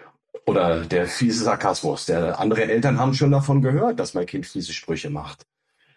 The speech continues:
Und dann hätte ich jetzt vor einem Jahr gesagt, „Was? Mein Kind macht das aber nicht.“ Ja doch, macht es. Macht es. Ich darf's jetzt auch sehen. Ich darf jetzt etwas an meinem Kind entdecken. Das war vielleicht schon immer da.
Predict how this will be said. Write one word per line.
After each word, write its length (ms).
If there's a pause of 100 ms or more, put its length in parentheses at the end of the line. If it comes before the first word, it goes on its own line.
(220)
Und 140
dann 140
hätte 220
ich 140
jetzt 180
vor 120
einem 120
Jahr 200
gesagt, 400
„Was? 320
Mein 300
Kind 240
macht 240
das 160
aber 180
nicht.“ 320 (100)
Ja 140
doch, 280
macht 220
es. 300 (260)
Macht 200
es. 240 (220)
Ich 140
darf's 260
jetzt 200
auch 140
sehen. 400 (320)
Ich 100
darf 220
jetzt 300
etwas 580
an 140
meinem 220
Kind 220
entdecken. 540 (540)
Das 180
war 160
vielleicht 400
schon 180
immer 240
da. 460